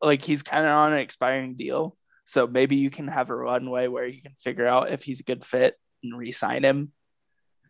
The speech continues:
That could be an interesting player. I mean, Kyle Anderson, Jarrett Culver. There's, there's a laundry list of contracts here for Memphis that can consolidate into someone else.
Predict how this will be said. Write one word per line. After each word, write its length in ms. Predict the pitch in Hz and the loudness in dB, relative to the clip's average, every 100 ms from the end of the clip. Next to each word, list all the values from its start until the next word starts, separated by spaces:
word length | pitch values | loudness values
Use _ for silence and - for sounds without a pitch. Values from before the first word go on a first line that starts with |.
| _ - | _ 2
That 180 | 147 151 | 2 4
could 140 | 180 | 6
be 120 | 180 | 8
an 60 | 160 | 8
interesting 560 | 160 165 160 156 151 | 4 2 -2 -2 -2
player. 580 | 143 147 147 143 135 135 _ _ _ - | 2 4 6 6 4 0 _ _ _ -8
I 60 | 131 | -4
mean, 340 | 123 117 135 _ - | -4 -6 -10 _ -12
Kyle 320 | - 151 139 | 2 4 4
Anderson, 840 | 123 139 139 135 - 139 135 131 _ _ | 2 -2 -6 -10 -8 -8 -8 -12 _ _
Jarrett 320 | - 131 - | -6 -6 -6
Culver. 680 | - 151 151 143 143 135 151 _ _ _ _ _ | 0 2 4 2 0 -2 -4 _ _ _ _ _
There's, 260 | 151 170 165 - | 0 0 -2 -8
there's 220 | 147 170 160 | -2 0 0
a 60 | |
laundry 600 | 139 135 131 143 147 139 | -2 -2 -2 -2 -2 -4
list 300 | 135 135 - | -2 -2 -4
of 100 | - | -14
contracts 580 | - 120 135 143 139 - | -10 -8 -4 -2 -2 0
here 300 | 156 147 147 _ _ _ _ _ _ _ | 2 2 0 _ _ _ _ _ _ _
for 160 | 139 135 | -4 0
Memphis 580 | 131 127 165 156 - _ _ - | 0 4 4 4 -2 _ _ 0
that 180 | 131 - | 0 0
can 160 | 143 | -12
consolidate 760 | 135 139 135 110 127 - 127 - - | -10 -10 0 2 2 4 2 0 -10
into 360 | 120 131 127 | -12 -10 -10
someone 520 | - 143 123 123 - | -2 2 2 0 -6
else. 460 | - - - - | -6 -8 -8 -14